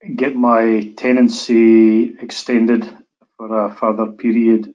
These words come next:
As I said earlier, it was a, it's a ten-year limited duration tenancy. We are just coming up to halfway year five of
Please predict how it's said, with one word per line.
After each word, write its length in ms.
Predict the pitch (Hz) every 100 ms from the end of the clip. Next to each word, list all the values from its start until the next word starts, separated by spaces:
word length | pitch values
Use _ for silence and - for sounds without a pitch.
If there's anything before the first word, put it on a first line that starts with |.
| -
As 140 | 104
I 20 | 101
said 400 | - 107 104 107
earlier, 400 | 107 104 104 107
it 100 | 104
was 140 | _
a, 60 | 104
it's 480 | _ _ _ _
a 180 | _ _
ten-year 720 | 117 107 107 107 107 101 101 _ _ _ _ _
limited 400 | 107 104 110 107
duration 580 | - 107 104 101 110 101
tenancy. 800 | 113 107 101 - 113 110 117 - _
We 160 | 107 107
are 80 | 98
just 300 | 107 104 -
coming 260 | 107 107
up 200 | 107 -
to 260 | - 104 101
halfway 760 | 113 104 - 113 104 104 104 104 _ _ _ _ _ 113
year 220 | 107 104
five 680 | - - 104 104 101 101 - _
of 300 | 117 107 98